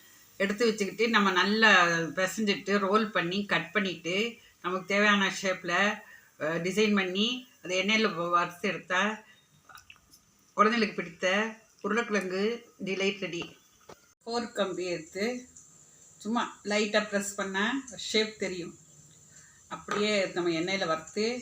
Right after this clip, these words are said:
எடுத்து பிளேட்டில் ட்ரான்ஸ்ஃபர் பண்ணி வச்சுக்கிட்டா, குழந்தைங்களுக்கு தே-, தேவையான பிடித்த உருளைக்கிழங்கு டிலைட் ரெடி. நம்ம வேண்டிய ஷேப்பில் நல்ல, ம், தேவையான அளவு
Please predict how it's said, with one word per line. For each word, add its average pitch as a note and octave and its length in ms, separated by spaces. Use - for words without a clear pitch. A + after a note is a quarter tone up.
எடுத்து F3 460
பிளேட்டில் G3 460
ட்ரான்ஸ்ஃபர் F3 420
பண்ணி F3+ 160
வச்சுக்கிட்டா, E3+ 380
குழந்தைங்களுக்கு F3+ 460
தே-, E3 240
தேவையான D#3+ 460
பிடித்த G3 440
உருளைக்கிழங்கு G3+ 580
டிலைட் F#3 360
ரெடி. F3 280
நம்ம F3+ 360
வேண்டிய F#3 380
ஷேப்பில் F#3 580
நல்ல, F3 220
ம், E3 460
தேவையான F3+ 460
அளவு E3 320